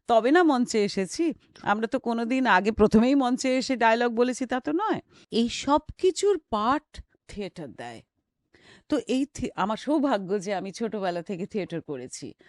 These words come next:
সেই জন্য ওইটি আমার অধ্যাপনাতেও কাজে লেগেছে, যে আমি আমার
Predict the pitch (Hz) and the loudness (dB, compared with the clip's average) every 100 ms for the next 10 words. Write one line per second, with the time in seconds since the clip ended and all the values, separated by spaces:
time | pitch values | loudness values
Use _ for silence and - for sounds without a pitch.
0 | _ _ - - 240 247 311 320 - 214 | _ _ -8 -4 -4 0 2 2 2 0
1 | 254 262 330 349 285 302 302 202 175 240 | 0 0 0 2 2 2 2 0 0 0
2 | 240 302 370 415 359 370 370 381 370 330 | 0 -2 0 -2 -2 -2 -2 -2 -4 -6
3 | 403 440 196 311 - 226 269 339 330 _ | -8 -10 -6 -4 -4 -4 0 0 -2 _
4 | _ _ _ _ _ _ 208 226 | _ _ _ _ _ _ -8 -4